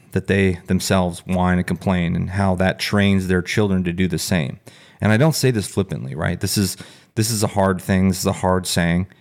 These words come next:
You know, it's a, it's a discipline. It's a against the flesh decision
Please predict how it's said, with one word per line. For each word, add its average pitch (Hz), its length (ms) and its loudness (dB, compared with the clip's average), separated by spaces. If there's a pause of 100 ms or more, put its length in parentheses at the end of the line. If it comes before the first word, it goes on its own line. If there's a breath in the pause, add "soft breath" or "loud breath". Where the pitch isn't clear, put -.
(140 soft breath)
You 95 100 -2
know, 92 160 2
it's - 100 -4
a, 110 60 0 (100)
it's - 240 -4
a 92 40 -2
discipline. 95 520 -2 (640 soft breath)
It's - 220 -4
a 95 400 4
against 107 420 0
the 104 100 0
flesh 98 460 0
decision 90 600 0